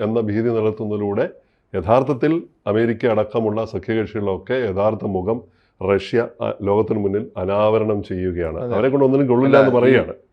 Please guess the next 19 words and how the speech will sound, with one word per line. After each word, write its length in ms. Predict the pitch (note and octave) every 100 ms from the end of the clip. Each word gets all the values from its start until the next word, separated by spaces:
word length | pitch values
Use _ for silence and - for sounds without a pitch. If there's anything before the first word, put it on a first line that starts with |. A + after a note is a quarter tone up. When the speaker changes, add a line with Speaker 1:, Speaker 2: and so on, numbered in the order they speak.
| -
Speaker 2:
ഇപ്പൊ 180 | G3 G3+
ഇന്നത്തെ 340 | G3 A3+ F3+
വാർത്തയിൽ 500 | E3+ D#3+ E3 F3+ F3+
ഇപ്പോ 540 | F3+ F3 D#3+ B2+ A#2+
റോബിൻജി 380 | A#2 A#2+ C3 C3
പറഞ്ഞ 280 | C#3 C3+ C3+
ഒരു 200 | B2+ D3+
കാര്യം 240 | C#3+ C3+
വളരെ 200 | C3+ B2
ശരി, 180 | A#2 G2
ആ 100 | G2+
നിരീക്ഷണം 400 | C#3+ D3 C#3+ D#3+
ശരിയാണ്. 440 | D3+ D3 A2 D#2+ D2+ D2
യുദ്ധകാലത്ത് 800 | D#2 G#2+ C3+ C3 B2+ B2+ B2+
തീർച്ചയായിട്ടും 600 | A2+ G2 A2+ G#2 G2 G#2+ G2
റഷ്യക്കുണ്ടാവുന്ന 640 | F#2+ A#2+ A#2 G#2+ G2 G2+ G2
ഏറ്റവും 260 | E2 G2+
വലിയ 160 | F#2+ F#2
നഷ്ടം 400 | E2 - -